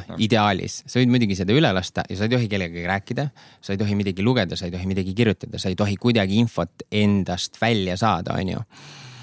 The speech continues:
Speaker 2: Ja, ja see teebki selle keeruseks, et siis nagu,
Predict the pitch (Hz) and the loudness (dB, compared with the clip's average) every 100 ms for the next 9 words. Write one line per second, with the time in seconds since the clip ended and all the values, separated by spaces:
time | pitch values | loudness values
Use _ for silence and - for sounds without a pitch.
0 | - - - - 87 95 90 87 82 92 | -16 -16 -16 -10 -2 0 0 -2 -2 0
1 | 117 104 90 95 90 87 87 104 90 85 | 4 4 2 -4 -2 -2 2 2 0 -4
2 | 85 - - - 87 90 82 82 82 82 | -8 -10 -8 -8 -4 -4 -4 -6 -8 -8